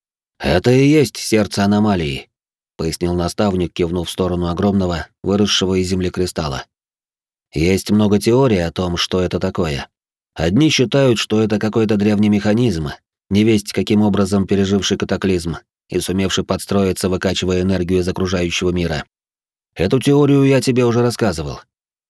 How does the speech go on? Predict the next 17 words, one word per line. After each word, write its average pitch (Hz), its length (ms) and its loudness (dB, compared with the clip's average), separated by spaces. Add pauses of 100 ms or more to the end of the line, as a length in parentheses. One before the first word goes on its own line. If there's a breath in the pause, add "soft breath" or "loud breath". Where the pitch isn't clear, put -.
(140)
Её 131 240 4
придерживаюсь 123 720 2
и 131 60 2
я. 101 320 -2 (480)
Однако 120 420 0
некоторые 120 460 2
даусы 117 420 2
полагают, 113 560 2
что 90 220 -4
аномалии 101 520 2
древних 95 540 0
на 85 160 -6
самом 117 320 -2
деле 110 240 2
порождение 107 640 2
первородной 104 580 2
души, 92 420 -2